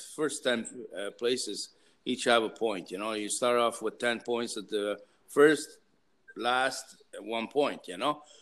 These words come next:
At least it gives you more intensive, more, more, more, more, uh, you know, you go out there, and even though you, your race might be destroyed, but at least you got six, seven points out of it, you know?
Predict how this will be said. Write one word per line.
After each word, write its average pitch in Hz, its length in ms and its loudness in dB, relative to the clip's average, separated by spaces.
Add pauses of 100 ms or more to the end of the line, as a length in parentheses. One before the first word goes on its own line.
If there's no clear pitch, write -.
(140)
At 143 100 4
least 180 200 4
it 113 140 0
gives 139 260 2
you 127 80 2
more 131 420 4
intensive, 107 720 -2
more, 117 240 -4
more, 123 480 0 (400)
more, 123 380 -2
more, 120 480 2
uh, 104 680 0 (200)
you 123 180 -6
know, 120 140 2
you 120 200 0
go 123 280 4
out 135 220 6
there, 110 220 2
and 107 160 -6
even 123 340 -4
though 123 260 0
you, 117 180 -8 (320)
your 123 140 -8
race 143 400 2
might 123 320 0 (240)
be 127 100 -14
destroyed, 143 680 4 (420)
but 175 100 0
at 185 100 2
least 170 200 -6
you 139 120 -8
got 127 240 -4
six, 135 280 -10
seven 117 280 -8
points 117 380 -12
out 110 280 -2
of 87 120 -8
it, 80 160 -14
you 90 100 -12
know? 123 240 -4